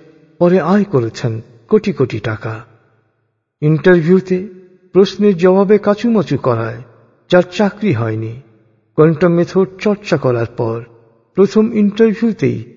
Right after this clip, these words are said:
চাকরি পান তিনি। পরিবারে ছিলেন অবহেলিত, গুরুত্বহীন,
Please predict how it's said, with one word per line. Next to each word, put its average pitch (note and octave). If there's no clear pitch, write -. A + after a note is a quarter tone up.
চাকরি B2
পান A2
তিনি। A2
পরিবারে C#3+
ছিলেন E3
অবহেলিত, E3
গুরুত্বহীন, A#2